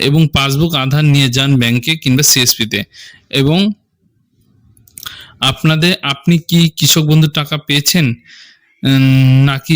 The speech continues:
অপেক্ষায় আছেন, কমেন্টে জানাবেন আমাকে। এবং সেই সঙ্গে সঙ্গে আপনাদের বলে দিচ্ছি কৃষক বন্ধুর টাকা কি জন্য দিচ্ছে না। লাস্ট স্টেপ এটা হলো আপনাদের, ওগুলো তো ফলো করবেন যেগুলো স্টেপ বললাম আমি। এবং সেই সঙ্গে সঙ্গে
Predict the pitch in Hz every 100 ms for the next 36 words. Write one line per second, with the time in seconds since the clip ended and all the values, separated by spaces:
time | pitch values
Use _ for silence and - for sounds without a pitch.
0 | 143 123 160 - 160 127 117 - 110 113
1 | - - _ - - - 139 151 151 135
2 | 117 113 110 110 110 113 113 - _ _
3 | 135 135 - 156 156 165 160 139 127 139
4 | - 123 - 143 143 131 143 156 123 -
5 | 127 143 175 _ _ - _ _ - 139
6 | 160 160 165 156 147 139 139 - 165 151
7 | 160 156 139 - 143 135 160 170 123 120
8 | 143 - - 139 - _ _ _ 131 131
9 | 131 127 135 156 185 - - - 143 147
10 | 135 160 185 180 156 170 160 151 147 147
11 | 131 135 147 - 139 123 131 135 127 117
12 | 139 - - - 139 143 - 151 160 156
13 | 151 160